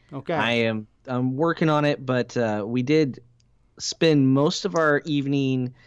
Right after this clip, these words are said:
Speaker 2: changing our flights for our trip. Did I talk about this already? I haven't. Yeah, so we were gonna leave on Thursday morning. Delta waived all change fees today. It's M-, Monday, and, uh,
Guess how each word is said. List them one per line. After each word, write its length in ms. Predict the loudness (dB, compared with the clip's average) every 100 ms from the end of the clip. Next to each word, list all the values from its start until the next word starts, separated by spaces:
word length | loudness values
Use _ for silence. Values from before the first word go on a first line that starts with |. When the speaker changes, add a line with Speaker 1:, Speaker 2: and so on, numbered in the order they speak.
| _ _ _ _
Speaker 2:
changing 540 | -4 0 0 2 0
our 160 | 0 -2
flights 680 | -6 -4 -2 -4 -8 -10
for 220 | -10 -4 -2
our 120 | -2
trip. 340 | -4 -6 -4
Did 120 | -4
I 160 | -2 -4
talk 300 | -2 -2 -2
about 320 | -2 -2 -2
this 240 | -6 -4 -2
already? 420 | -2 -2 -2 0
I 140 | 0
haven't. 460 | 0 0 0 -2 0
Yeah, 200 | 0 0
so 460 | 0 2 2 2 -2 -16 -20 _ -6
we 720 | 2 4 6 6 6 6 4 0 -6 _ -8
were 260 | 0 2
gonna 200 | 4 2
leave 200 | 4 4
on 180 | 4 2
Thursday 360 | 2 0 2 0
morning. 420 | 2 2 0 -2 _ _ _ _ _ _ _ -18 -6
Delta 320 | 0 0 0 -2
waived 320 | 0 -2 -2
all 200 | -4 -4
change 360 | -2 -4 -4 -4
fees 340 | -2 -2 -2
today. 400 | -2 -2 -4 -10 _ _ _ -6
It's 260 | -6 -4 -2
M-, 480 | -2 -2 -8 -10 -2
Monday, 760 | 2 4 2 2 2 0 -4 _ _ _ -6
and, 360 | -2 0 0 0
uh, 320 | 0 0